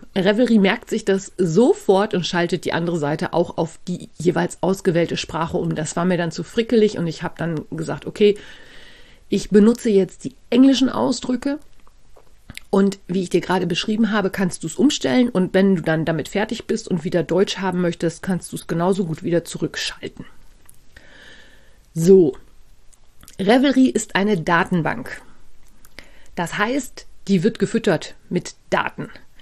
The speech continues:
Das heißt, es gibt Daten zu Garnen, es gibt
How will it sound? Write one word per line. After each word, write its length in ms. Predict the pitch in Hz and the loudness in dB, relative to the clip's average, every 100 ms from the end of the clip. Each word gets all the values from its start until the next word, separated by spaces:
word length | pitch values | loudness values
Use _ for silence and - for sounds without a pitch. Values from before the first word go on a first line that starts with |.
| - - - - - - | -20 -20 -20 -20 -14 -2
Das 240 | 196 190 | -2 0
heißt, 220 | 190 - - | -2 -2 -6
es 160 | 202 | -8
gibt 340 | 240 - - - - | -10 -10 -16 -20 -12
Daten 640 | 180 170 185 202 233 240 226 | -2 2 2 0 -2 -2 -4
zu 540 | - - 208 170 - - - - - - - _ _ _ _ _ _ - _ _ _ 180 | -10 -2 0 0 -2 -10 -20 -20 -20 -20 -20 _ _ _ _ _ _ -20 _ _ _ -2
Garnen, 520 | 175 170 165 190 254 | 2 4 4 4 4
es 200 | - - | 2 -4
gibt 180 | - - | -10 -12